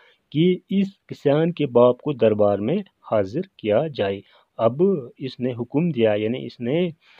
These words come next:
किसने हुक्म दिया? ऑर्डर निकाला। किसने? राजा ने।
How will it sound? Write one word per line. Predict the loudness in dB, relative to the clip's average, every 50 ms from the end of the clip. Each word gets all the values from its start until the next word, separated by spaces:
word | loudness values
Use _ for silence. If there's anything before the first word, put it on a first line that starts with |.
| -20 -20 _ _ _ -8
किसने | -4 -2 -2 -2 -4 -4 -6 -10 -8 -6 -4 -4
हुक्म | -4 -2 -2 -4 -4 -2
दिया? | 2 4 6 6 6 4 0 -6 _ _ _ _ _ _ _ _ _ _ _ 4
ऑर्डर | 4 4 4 4 2
निकाला। | 2 2 2 2 2 2 4 4 4 4 2 0 -2 -8 _ _ _ _ _ _ -10
किसने? | -8 -8 -4 0 2 2 2 2 0 -6 _ _ _ _ _ -2
राजा | 4 4 6 6 8 6 6 6
ने। | 4 0 -4 -8 -10